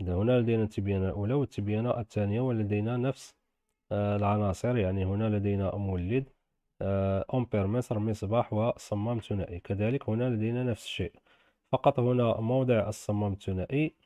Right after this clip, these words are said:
وموضع ال-، المصباح قمنا بتغييرهما. إذا هل سوف يكون لدينا نفس الشيء؟ غادي نشوف. إذا أولًا، ما قيمة شدة تيار المار في التركيب الثاني؟ علل جوابك.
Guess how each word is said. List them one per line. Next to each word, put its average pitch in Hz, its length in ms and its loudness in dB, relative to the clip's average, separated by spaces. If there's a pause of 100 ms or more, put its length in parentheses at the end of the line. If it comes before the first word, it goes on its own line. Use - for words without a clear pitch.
(140)
وموضع 110 640 2 (180)
ال-، 101 680 0
المصباح 104 540 0 (300)
قمنا 113 300 2
بتغييرهما. 113 800 2 (600)
إذا 92 240 0
هل 123 340 2 (500)
سوف 123 340 -2
يكون 110 400 2
لدينا 98 320 2
نفس 95 240 -2
الشيء؟ - 320 0 (240)
غادي 110 180 -2
نشوف. 90 300 -6 (440)
إذا 95 100 0
أولًا، 147 360 4
ما 139 220 2
قيمة 139 400 0
شدة 120 300 -2
تيار 120 600 0
المار 120 340 0
في - 100 -10
التركيب 117 440 -2
الثاني؟ 87 440 -4
علل 131 300 2
جوابك. 104 500 0